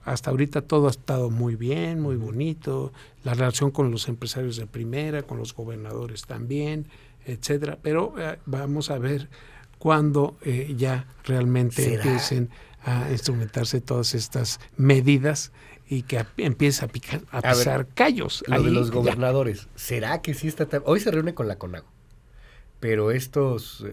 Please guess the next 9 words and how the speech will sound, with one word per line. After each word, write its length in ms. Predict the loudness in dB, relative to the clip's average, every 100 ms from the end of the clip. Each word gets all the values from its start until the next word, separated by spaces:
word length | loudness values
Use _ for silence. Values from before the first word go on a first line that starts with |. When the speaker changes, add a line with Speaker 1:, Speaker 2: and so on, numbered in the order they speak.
| -6
Speaker 2:
eh, 240 | -6 -6
coordinadores 720 | -6 -6 -4 -4 0 0 0 -4
que 140 | -4
ya 80 | -4
les 140 | -4
dicen 260 | -6 -6 -6
vice-, 380 | -6 -4 -4 -4
cor-, 260 | -6 -6 -6
vicegobernadores, 1160 | -6 -4 -2 -2 -2 2 4 4 4 2 0